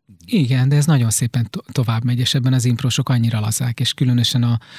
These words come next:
tényleg az angol száz trénereink jöttek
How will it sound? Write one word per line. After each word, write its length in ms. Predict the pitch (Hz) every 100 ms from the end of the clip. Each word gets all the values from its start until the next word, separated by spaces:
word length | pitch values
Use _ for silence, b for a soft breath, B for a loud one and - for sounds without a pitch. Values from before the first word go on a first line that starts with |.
| B B -
tényleg 220 | 127 120
az 100 | 117
angol 280 | 127 120 117
száz 240 | - 113
trénereink 680 | - 120 113 117 113 113 -
jöttek 420 | 156 117 - 113